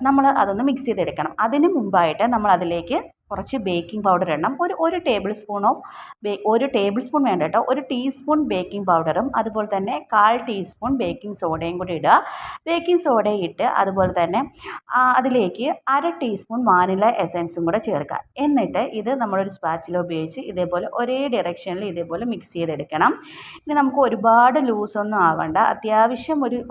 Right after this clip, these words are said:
ഒരു കട്ടിയുള്ള പരുവത്തിലാണ് നമ്മൾ പ്ലം കേക്ക് അതിൻ്റെ, ആ, എന്താണ് ബാറ്റർ തയ്യാറാക്കി എടുക്കുന്നത്. റവയായാലും നമുക്ക് ആ ഒരു കട്ടി പരുവത്തിലാക്കി എടുക്കുന്നതായിരിക്കും നല്ലത്. ഇതേപോലെ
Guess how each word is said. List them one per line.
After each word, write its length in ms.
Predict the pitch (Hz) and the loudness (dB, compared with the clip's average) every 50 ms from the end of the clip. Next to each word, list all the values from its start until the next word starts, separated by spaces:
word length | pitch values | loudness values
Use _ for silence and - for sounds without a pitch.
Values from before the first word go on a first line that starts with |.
| 208 214 | -2 -2
ഒരു 120 | 208 214 208 214 | -2 -2 -2 -2
കട്ടിയുള്ള 480 | 208 190 202 - 208 208 208 208 220 220 196 | -4 -4 -4 -6 -2 -2 0 2 2 2 2
പരുവത്തിലാണ് 640 | 180 175 175 170 175 196 202 196 180 170 170 214 247 240 | 0 0 0 -2 -2 0 0 2 2 2 2 0 -2 -2
നമ്മൾ 160 | 214 190 190 208 202 - | -2 0 -2 -2 -2 -2
പ്ലം 180 | 202 196 190 190 190 202 | -4 -4 -4 -4 -6 -6
കേക്ക് 280 | 202 202 196 - 302 480 539 - - 175 | -6 -6 -6 -6 -6 -6 -6 -4 -2 -2
അതിൻ്റെ, 260 | 202 202 196 202 208 208 - - - | -2 -2 -2 -2 -4 -4 -2 0 0
ആ, 80 | 185 180 180 | 2 2 2
എന്താണ് 240 | 185 185 185 185 185 202 | 0 0 -2 0 4 4
ബാറ്റർ 260 | 190 185 185 190 220 208 202 | 4 4 4 0 -2 0 2
തയ്യാറാക്കി 400 | 180 175 170 165 160 175 170 196 180 175 | 2 4 4 4 2 2 0 -2 -6 -6
എടുക്കുന്നത്. 360 | 170 - 165 160 156 170 240 427 - - - - - - - - - 285 | -4 -6 -6 -4 0 0 0 0 0 -6 -14 -20 -20 -20 -20 -10 -6 -4
റവയായാലും 680 | 285 277 294 311 294 262 226 220 220 220 214 214 247 277 262 233 | -2 0 2 2 4 4 4 4 4 4 2 2 2 2 0 0
നമുക്ക് 200 | 202 - - 202 196 | -2 0 2 4 4
ആ 20 | 190 190 190 | 4 4 2
ഒരു 80 | 214 254 - | 0 -2 0
കട്ടി 200 | 220 185 180 190 185 | -2 -2 -2 -2 -2
പരുവത്തിലാക്കി 640 | 185 175 175 175 175 170 190 196 175 170 165 170 196 185 | -2 -2 -2 -2 -4 -2 0 2 2 2 2 0 -4 -4
എടുക്കുന്നതായിരിക്കും 640 | 170 170 180 170 180 170 165 165 165 - 190 185 175 | -4 -4 -4 -2 0 0 0 0 -2 -4 -6 -4 -2
നല്ലത്. 320 | 156 151 143 143 143 143 214 - - 262 | -2 -2 -2 -4 -2 -2 -2 -2 -4 -4
ഇതേപോലെ 580 | 233 247 233 220 220 214 208 208 208 208 233 | -2 -2 -2 -2 -2 0 0 2 2 4 2